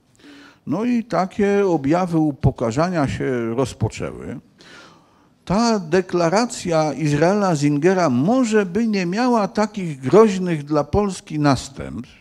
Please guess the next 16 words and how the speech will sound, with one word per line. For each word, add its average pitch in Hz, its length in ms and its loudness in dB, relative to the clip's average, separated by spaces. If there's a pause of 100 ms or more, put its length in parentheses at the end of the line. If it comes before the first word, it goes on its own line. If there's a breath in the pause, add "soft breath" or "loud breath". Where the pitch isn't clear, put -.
takich 123 360 -10
poważnych 127 680 -6
następstw, - 540 -8 (400 loud breath)
gdyby 185 540 2
nie 175 460 0
zmiana 156 680 0
na 165 180 0
stanowisku 156 880 -2
kanclerza 143 760 0
Republiki 127 680 -2
Federalnej 107 680 0
Niemiec. 69 480 -6 (1000 loud breath)
W 110 60 -4
dziewięćdziesiątym 143 840 4
ósmym 170 380 2
roku 107 480 -2